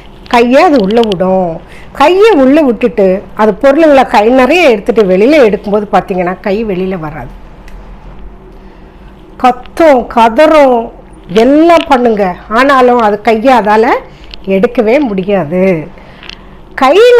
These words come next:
இருக்கக்கூடிய பொருள்களை விட்டா நம்ம கை வெளியில வரும்னு குரங்குக்கு தெரியாது. அதுக்கப்புறம் அந்த குரங்கை பிடிக்க வரவன் என்ன பண்ணுவான், தலையில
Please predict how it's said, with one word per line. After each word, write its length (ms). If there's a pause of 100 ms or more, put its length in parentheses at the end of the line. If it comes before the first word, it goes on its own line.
(120)
இருக்கக்கூடிய 560 (180)
பொருள்களை 540 (120)
விட்டா 360 (120)
நம்ம 140 (160)
கை 120 (220)
வெளியில 380
வரும்னு 420
குரங்குக்கு 560
தெரியாது. 480 (1160)
அதுக்கப்புறம் 520
அந்த 200
குரங்கை 320
பிடிக்க 240
வரவன் 220
என்ன 180
பண்ணுவான், 460 (100)
தலையில 280